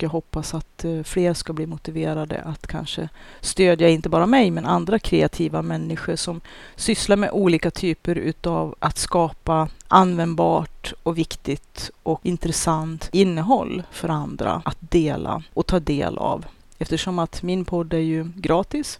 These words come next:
och jag kommer att fortsätta att ha den gratis. Den kreativa podden alltså.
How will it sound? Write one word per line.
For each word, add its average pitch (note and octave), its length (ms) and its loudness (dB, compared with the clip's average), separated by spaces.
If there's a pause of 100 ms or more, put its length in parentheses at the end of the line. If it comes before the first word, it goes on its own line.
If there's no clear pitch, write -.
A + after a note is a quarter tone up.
(140)
och - 220 0
jag F3 80 0
kommer E3+ 220 -2
att D3 120 -4
fortsätta D#3+ 600 -2
att D3+ 120 -2
ha D#3 180 -2
den D3+ 160 -6
gratis. F#3+ 640 -4 (140)
Den F3 260 10
kreativa F3+ 480 6
podden G3 380 2
alltså. G#3+ 380 0